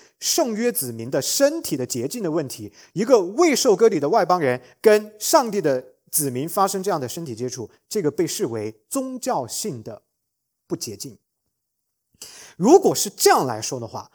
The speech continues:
那么神的圣约承诺呢，似乎就在这样的一个，啊，不圣洁的行为当中被打破了，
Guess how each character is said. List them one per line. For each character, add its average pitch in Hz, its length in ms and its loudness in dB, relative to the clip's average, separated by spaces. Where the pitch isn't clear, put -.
那 170 100 0
么 135 280 0
神 170 340 2
的 254 100 2
圣 240 280 -2
约 208 120 2
承 123 320 -6
诺 160 160 -2
呢， 120 140 -6
似 - 220 -2
乎 214 180 -4
就 208 140 -2
在 143 200 4
这 240 140 2
样 180 100 4
的 143 160 -2
一 165 80 -6
个， 143 320 2
啊， 123 180 -4
不 - 260 -6
圣 254 340 0
洁 120 180 -6
的 113 160 0
行 131 280 -6
为 143 120 -2
当 127 120 -4
中 131 200 -8
被 185 160 0
打 - 240 -10
破 247 320 4
了， - 160 -10